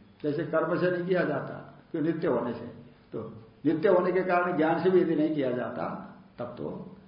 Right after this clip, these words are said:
तरी तब केवल ज्ञान, केवल जो मुक्ति के कारण ज्ञान मानते हैं आप,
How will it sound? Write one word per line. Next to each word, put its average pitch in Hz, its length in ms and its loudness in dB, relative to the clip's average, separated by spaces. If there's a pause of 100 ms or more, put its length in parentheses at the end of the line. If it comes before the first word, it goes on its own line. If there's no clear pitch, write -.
तरी 139 200 4
तब - 540 0 (240)
केवल 208 580 10
ज्ञान, 202 280 4
केवल 196 360 2
जो 196 100 2
मुक्ति 180 240 -2
के 202 120 -2
कारण 175 400 0
ज्ञान 175 280 2
मानते 139 280 0
हैं 117 60 -2
आप, - 340 -8